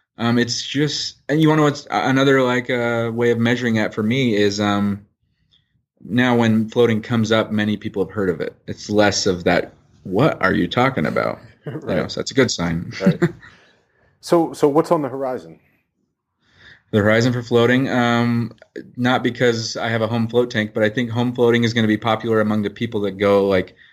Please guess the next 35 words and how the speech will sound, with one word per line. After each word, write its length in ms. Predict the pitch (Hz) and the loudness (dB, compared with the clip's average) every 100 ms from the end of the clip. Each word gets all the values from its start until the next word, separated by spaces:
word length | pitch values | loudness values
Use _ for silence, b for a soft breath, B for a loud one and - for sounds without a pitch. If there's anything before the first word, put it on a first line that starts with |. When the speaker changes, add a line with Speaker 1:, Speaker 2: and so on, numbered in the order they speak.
| b _ | b _
Speaker 1:
the 120 | - | -2
once 220 | 107 120 117 | 2 2 2
a 60 | |
weekers, 400 | 110 117 120 113 | 0 2 2 2
more 180 | 110 113 | 2 2
than 160 | 110 110 | 2 0
once 240 | 107 107 | 0 -2
a 60 | 101 | -2
week. 400 | 101 104 - - - | -2 -4 -8 -16 -8
Uh, 120 | 101 | 0
that's 200 | 107 - | 0 0
kinda 220 | 120 107 | -2 2
our 160 | 104 107 | 2 0
people. 420 | 110 107 107 b b b b b b _ | -2 0 -2 b b b b b b _
Um, 440 | 107 104 104 104 101 | -2 0 2 0 2
but 360 | 98 - - _ _ _ _ _ | 2 0 -4 _ _ _ _ _
yeah, 160 | 131 117 | -8 -2
what's 240 | 113 - | -2 -2
coming 240 | 139 123 | -2 -2
for 140 | 117 104 | -2 -6
floating? 540 | - 104 107 107 104 | 0 2 4 2 2
They're 120 | 123 | 2
making 320 | 127 139 131 113 | 2 2 -2 0
float 220 | 120 120 | 0 2
tanks 240 | 113 - | -2 -2
better 340 | - 107 110 104 | 0 2 2 2
across 460 | - 135 127 - | -2 -4 -4 -6
the 60 | 95 | -8
board. 440 | 90 92 95 90 | -2 2 2 0
Float 220 | 123 120 | 0 0
tanks 200 | 110 98 | 0 -4
are 60 | 92 | -6
just 220 | 90 - | -6 -6
getting 380 | 87 - - - - | -4 -4 -6 -8 0
awesome. 640 | 104 107 - 104 104 | 2 2 2 0 0